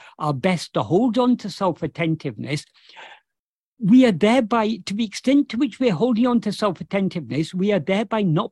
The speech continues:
being swayed by our Vishaya vasanas. But our body, speech, and mind will act nevertheless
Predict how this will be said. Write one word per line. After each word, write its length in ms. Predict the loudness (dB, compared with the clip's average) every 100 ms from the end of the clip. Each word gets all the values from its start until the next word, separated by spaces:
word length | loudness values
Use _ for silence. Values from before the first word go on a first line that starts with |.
| -4
being 240 | 0 0
swayed 480 | -2 -2 0 0 -2
by 200 | -2 0
our 160 | 0 0
Vishaya 500 | -4 -6 -2 -2 -2
vasanas. 720 | -2 -4 -6 -12 -10 -12 -16 _ _ _ -20 -18 -12 0
But 340 | 0 0 -12 _ _ _ _ -2
our 180 | 0 0
body, 460 | 0 0 6 6
speech, 400 | 4 2 0 0 0
and 120 | 2
mind 380 | 2 2 2 0
will 160 | -2 -6 -4
act 240 | -4 -4 -4
nevertheless 840 | -2 0 0 0 -2 -2 -4 -8